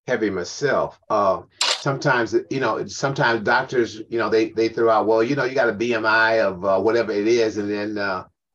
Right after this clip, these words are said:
you know, that not very much else is said. And so, uh, I, I think doctors sometimes have a struggle with, you know, with, with, with, uh, talking about certain topics, just like I think that doctors have a certain, uh, issue with, um,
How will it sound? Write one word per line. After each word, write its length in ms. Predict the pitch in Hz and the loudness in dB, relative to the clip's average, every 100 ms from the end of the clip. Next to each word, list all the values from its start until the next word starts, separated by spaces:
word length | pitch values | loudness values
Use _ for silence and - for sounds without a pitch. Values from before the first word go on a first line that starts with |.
| _ _ | _ _
you 80 | 101 | -6
know, 80 | |
that 220 | 95 98 - | -4 -6 -4
not 240 | 117 107 | -4 -2
very 220 | 110 113 | 2 4
much 240 | 113 107 120 | 2 -2 -2
else 200 | 107 92 | -4 -8
is 120 | 87 | -8
said. 260 | 123 117 | -2 -2
And 120 | 101 104 | -4 -4
so, 480 | 117 98 95 92 - _ _ _ - | 0 2 2 0 -6 _ _ _ -2
uh, 360 | 98 95 92 - _ _ | 4 4 2 -4 _ _
I, 340 | 117 113 113 117 | 2 4 2 2
I 20 | |
think 280 | 180 160 95 | 4 2 2
doctors 800 | 123 156 - 117 104 - - - _ _ _ _ _ _ _ _ _ _ _ _ _ | 2 2 2 2 2 -4 -14 -20 _ _ _ _ _ _ _ _ _ _ _ _ _
sometimes 680 | - - 156 147 131 110 - | -4 0 2 2 2 2 0
have 180 | 123 98 | 0 0
a 80 | 95 | -2
struggle 540 | - 131 110 107 104 | -2 0 2 2 2
with, 200 | 104 - - | 2 0 -6
you 80 | 107 | -6
know, 160 | 95 | -2
with, 200 | 92 95 | -2 -4
with, 320 | 107 104 98 | -2 -2 -2
with, 380 | 98 98 92 - 113 | -6 -6 -6 -8 -10
uh, 100 | 113 | -4
talking 280 | 139 120 | 0 0
about 180 | 110 101 | 0 -2
certain 200 | 117 107 | -2 -2
topics, 360 | 113 107 104 107 | 0 0 0 -4
just 160 | 151 | -2
like 300 | 160 131 127 - _ _ _ | 0 0 -2 -12 _ _ _
I 60 | 113 | -4
think 200 | 139 127 | -2 0
that 140 | 113 | 0
doctors 260 | 110 110 107 | 0 -2 -4
have 120 | 107 | -4
a 60 | 90 | -2
certain, 380 | 117 110 - - | 0 -2 -2 -12
uh, 280 | 113 95 - - - | -2 0 -2 -4 -2
issue 380 | 120 - 110 | 0 -2 -4
with, 320 | 101 101 92 104 | -2 -4 -4 -2
um, 300 | 92 87 | -2 -2